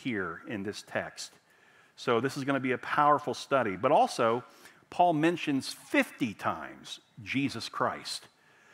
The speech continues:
So we can conclude that joy is found in Christ. That's where joy comes from. And this study is so needed today, wouldn't you agree?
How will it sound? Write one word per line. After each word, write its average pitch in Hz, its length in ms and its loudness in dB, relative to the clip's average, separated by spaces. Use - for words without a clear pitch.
So 135 300 6
we 143 120 4
can 143 140 2
conclude 151 480 0
that 120 140 0
joy 170 360 4
is 131 200 -4
found 147 560 0
in 208 220 0
Christ. 110 600 0
That's 151 360 8
where 185 180 8
joy 160 280 4
comes 143 300 2
from. 76 340 -4
And 113 160 2
this 170 120 6
study 160 340 4
is 120 80 0
so 185 320 2
needed 175 600 0
today, 98 420 -2
wouldn't 143 180 0
you 160 100 4
agree? 151 420 2